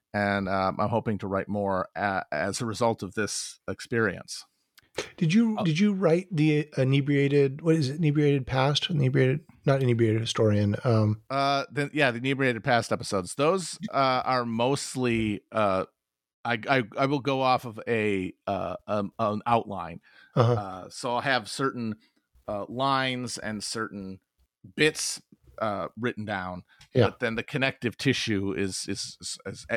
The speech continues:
Speaker 1: in the moment.
Speaker 2: Yeah,
Speaker 1: Uh,
Speaker 2: yeah.
Speaker 1: but I, that might be changing too. After this, I might,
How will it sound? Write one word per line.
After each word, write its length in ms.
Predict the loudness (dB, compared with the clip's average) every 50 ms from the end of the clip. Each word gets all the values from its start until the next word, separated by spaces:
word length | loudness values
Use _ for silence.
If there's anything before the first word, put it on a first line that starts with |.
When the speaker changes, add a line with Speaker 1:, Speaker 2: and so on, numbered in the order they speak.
| -4 -2
Speaker 1:
in 140 | 0 0 0
the 60 | 0
moment. 500 | 0 0 -2 -2 -4 -8 -12 -16 -20 -20 _ _ _ _ _ _
Speaker 2:
Yeah, 140 | 2 2 2
Speaker 1:
Uh, 180 | 2 2 0 2
Speaker 2:
yeah. 60 | 4
Speaker 1:
but 80 | 4 4
I, 180 | 2 0 -2 0
that 180 | 2 2 4
might 160 | 4 2 0
be 120 | 0 0 -2
changing 340 | 0 0 0 0 -2 -4 -4
too. 180 | -2 0 2
After 280 | 2 2 2 2 0 -2
this, 240 | 0 0 0 0 0
I 80 | 0
might, 260 | 0 0 0 0 -2